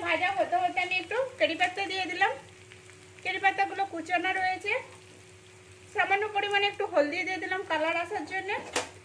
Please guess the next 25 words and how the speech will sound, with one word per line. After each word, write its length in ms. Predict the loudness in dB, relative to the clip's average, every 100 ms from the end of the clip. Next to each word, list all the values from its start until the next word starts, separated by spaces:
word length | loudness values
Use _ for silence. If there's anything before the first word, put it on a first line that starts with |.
| -14 -4
দিয়ে 140 | 0 2
এটাকে 200 | 2 0 -2
আমি 80 | -4
একটু 120 | -6 2
ভেজে 260 | 2 4 0
নিচ্ছি 360 | -2 -14 -14 -14 -14 -16 -16 -16 -16 -14 -12 -12 -14 -16 -16 -14 -14 -14 -18 -18 -18 -16 -14 -14 -16 -14 -12 -12 -16 -16 -14 -14 -16 -18 -20 -18 -18 -18 -16 -10 -6 -8 -8 -16 -14 -2
যাতে 220 | 0 4 4
আদা 140 | 4 2
রসুনের 400 | -2 -8 -6 -4 0
গন্ধটা 340 | 0 0 -2 -4
পুরো 180 | -4 -4 -4
চলে 200 | -2 0
যায়, 140 | 0 0 -6 -2
আর 80 | 0 0
ভালো 180 | 0 0 0
করে 140 | -4 0
ভাজা 200 | 0 2 0
হলে 160 | -2 -4
খেতেও 280 | -6 -4 -4 -6
খুব 100 | -10 -10
সুন্দর 280 | -8 -6 -4
লাগবে। 240 | -4 -4 -6 -6 -14 -18 -18 -20 -20 -18 -20 -20 -18 -14 -6
দেখুন 200 | -4 0 0
এখানে 180 | 2 0
আমার 140 | -2